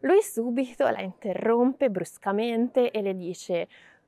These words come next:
"No, guarda, io c'ho bisogno di un ragazzo robusto." Ma lei immediatamente lo incalza e gli risponde:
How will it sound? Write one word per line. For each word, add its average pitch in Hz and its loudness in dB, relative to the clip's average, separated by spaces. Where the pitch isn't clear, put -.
"No, 226 4
guarda, 196 2
io 240 2
c'ho 233 -4
bisogno 220 0
di 202 0
un 214 2
ragazzo 214 -2
robusto." 190 -2
Ma 330 4
lei 262 0
immediatamente 233 2
lo 190 2
incalza 233 -2
e 208 0
gli 202 -2
risponde: 180 -6